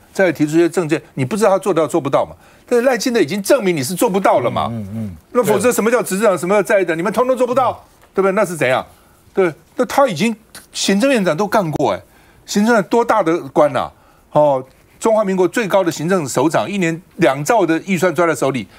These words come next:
Speaker 1: 两兆的国营事业预算抓在手里，那你做了什么？你现在副总统都没声音，那，那个什么，什么功能都没有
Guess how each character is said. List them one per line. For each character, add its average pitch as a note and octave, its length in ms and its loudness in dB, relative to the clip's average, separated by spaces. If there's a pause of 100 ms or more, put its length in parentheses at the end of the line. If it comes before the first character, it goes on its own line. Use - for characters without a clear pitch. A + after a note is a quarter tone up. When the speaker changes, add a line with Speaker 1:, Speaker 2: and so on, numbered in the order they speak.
(100)
Speaker 1:
两 F3+ 280 0
兆 A#3 160 2
的 F3 100 2
国 D#3+ 180 0
营 F#3 100 -4
事 E3+ 160 -2
业 E3+ 60 4
预 D#3+ 60 -2
算 D#3+ 160 0
抓 D#3 100 0
在 C#3+ 120 0
手 A#2 180 0
里， G#2 180 -4 (220)
那 G3 80 -2
你 D#3+ 60 -2
做 F#3 140 0
了 E3 60 0
什 A2+ 120 -6
么？ E2 120 -12 (480)
你 E3 100 -2
现 G#3+ 100 2
在 A3 60 2
副 G#3+ 120 -4
总 G3 160 0
统 E3+ 100 0
都 G3 80 -2
没 E3 140 -2
声 F3 160 -2
音， F3 140 -8 (220)
那， D#3 100 2 (500)
那 F3+ 140 -2
个 F3+ 140 2
什 - 140 -2
么， F#3+ 160 2
什 D#3 160 -4
么 F#3+ 80 0
功 G#3 200 0
能 F3 60 -2
都 F3 100 -2
没 E3+ 100 -2
有 G#2+ 140 -2